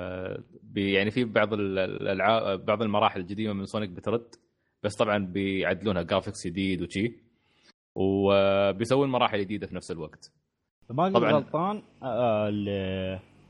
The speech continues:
Speaker 2: ما إذا تعرف اللعبة هاي اللي على الويو اللي هي اسمها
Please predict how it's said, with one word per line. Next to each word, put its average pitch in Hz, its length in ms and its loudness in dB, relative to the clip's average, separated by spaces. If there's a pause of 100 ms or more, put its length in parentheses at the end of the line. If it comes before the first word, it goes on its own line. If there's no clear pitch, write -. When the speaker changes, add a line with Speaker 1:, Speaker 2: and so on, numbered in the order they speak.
(140)
Speaker 2:
ما 147 100 8
إذا 170 80 8
تعرف 139 300 -2
اللعبة 113 420 -6
هاي 110 160 -6
اللي 101 120 -10
على 101 120 -8
الويو 101 420 -8
اللي 101 180 -10
هي 110 180 -4
اسمها 95 640 -8